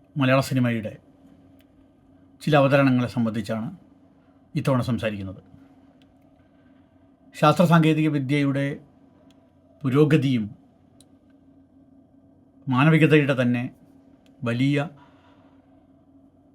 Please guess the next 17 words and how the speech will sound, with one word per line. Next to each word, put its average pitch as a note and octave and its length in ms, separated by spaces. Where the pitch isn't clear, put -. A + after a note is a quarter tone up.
പുരോഗതിയുമാണ് C#3+ 720
വാസ്തവത്തിൽ B2 500
ആധുനിക B2 300
വൈദ്യശാസ്ത്രം A#2+ 600
അഥവാ A2+ 240
അലോപ്പതി. A2 360
പരീക്ഷണ C3+ 320
നിരീക്ഷണങ്ങൾ, A#2+ 540
ഗവേഷണങ്ങൾ, B2+ 580
ശാസ്ത്ര C#3+ 300
സാങ്കേതിക C#3+ 360
രംഗത്തെ A#2 320
പുതുമകൾ, B2 380
രസതന്ത്ര, C3+ 420
കെമിസ്ട്രി, C3+ 440
മെഡിസിൻ, C3+ 360
സർജറി, A#2+ 440